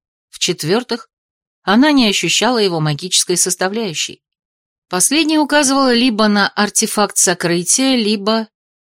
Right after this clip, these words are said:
Агата замерла. Ее лицо в этот момент было похоже на маску. Глаза остановились и слегка расширились от озарения. Спустя некоторое время она приоткрыла рот и выдохнула. Запечатывание.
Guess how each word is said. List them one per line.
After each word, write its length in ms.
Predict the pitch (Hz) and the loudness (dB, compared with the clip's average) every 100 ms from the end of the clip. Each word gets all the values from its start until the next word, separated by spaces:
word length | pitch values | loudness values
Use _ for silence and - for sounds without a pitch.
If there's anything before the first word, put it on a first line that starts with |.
| _ _ _ | _ _ _
Агата 460 | 185 190 220 214 214 | -4 0 0 0 0
замерла. 580 | 214 226 220 196 147 - _ _ _ _ - | 2 2 2 -2 -4 -10 _ _ _ _ -4
Ее 300 | 196 233 262 | 0 2 2
лицо 400 | 247 233 - 311 | 2 0 0 0
в 60 | 220 | 0
этот 260 | 196 185 | -2 -4
момент 360 | 190 208 262 214 | -2 2 2 2
было 220 | 202 214 | 0 0
похоже 460 | 202 202 254 226 220 | 0 -4 -4 -2 0
на 140 | 220 | 0
маску. 420 | 202 143 - - _ _ _ _ _ - | -2 -2 -4 -8 _ _ _ _ _ -12
Глаза 460 | 123 190 208 220 | -2 0 2 2
остановились 800 | 214 - 185 196 208 254 185 - - | 0 0 -2 -2 0 0 0 0 0
и 80 | |
слегка 460 | 180 185 196 - 233 | -2 0 -4 -2 -2
расширились 640 | 226 - 277 202 160 - - | 0 -2 -2 -2 0 -2 -4
от 220 | 175 - | -6 -2
озарения. 560 | 185 202 190 151 120 - _ _ _ _ _ _ _ _ _ | -2 -2 -4 -6 -10 -14 _ _ _ _ _ _ _ _ _
Спустя 480 | - - 175 - 233 | -12 -6 -4 0 2
некоторое 420 | 214 208 185 190 | 2 0 0 0
время 360 | 196 247 208 160 | 2 0 0 0
она 220 | 175 175 | 0 -2
приоткрыла 600 | - 180 180 190 175 165 | -2 -4 -4 -4 -2 -2
рот 220 | 170 160 | -4 -4
и 40 | 180 | -4
выдохнула. 600 | 170 131 - 127 131 135 _ _ _ _ _ _ _ _ - | -4 -8 -8 -10 -12 -14 _ _ _ _ _ _ _ _ -10
Запечатывание. 1200 | 170 175 190 202 - - 233 - 143 135 135 135 | -6 -4 -4 -8 -4 -2 -2 -4 -6 -4 -6 -8